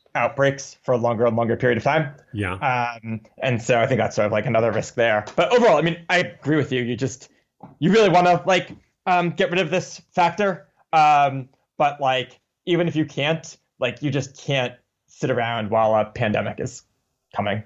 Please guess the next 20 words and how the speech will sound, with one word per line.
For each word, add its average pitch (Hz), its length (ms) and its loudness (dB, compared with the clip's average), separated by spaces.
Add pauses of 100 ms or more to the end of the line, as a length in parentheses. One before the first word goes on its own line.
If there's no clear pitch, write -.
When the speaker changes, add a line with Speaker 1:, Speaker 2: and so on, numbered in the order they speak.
Speaker 2:
Yeah, 98 320 -4 (160)
I 131 80 -4
guess 131 160 2
just - 160 0
many 127 160 2
people 113 200 0
don't 107 460 -2
realize 98 460 -2
the 98 80 -6
scale 101 320 -2
of 95 100 -2
the 95 60 -6
potential 101 280 -4
costs, 104 320 -4
whereas 104 260 0
we 120 100 2
were 104 240 0
aware 92 220 -2
of 87 100 -8
that. 92 220 -8